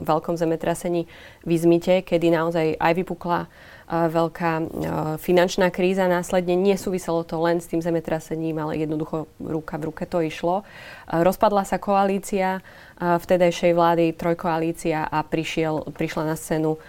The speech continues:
vládna A K P. A, čiže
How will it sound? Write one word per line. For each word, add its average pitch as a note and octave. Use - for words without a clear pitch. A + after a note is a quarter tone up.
vládna D#3+
A -
K -
P. -
A, D#3+
čiže D#3+